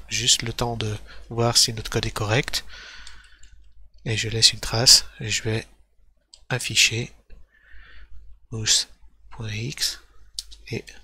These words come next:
mouse Y. On va exécuter. J'ai oublié le E. Donc là, on voit bien que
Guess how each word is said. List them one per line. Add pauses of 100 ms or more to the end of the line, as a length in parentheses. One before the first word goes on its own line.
(220)
mouse (1000)
Y. (1040)
On
va
exécuter. (3250)
J'ai
oublié
le
E. (4000)
Donc
là,
on
voit
bien
que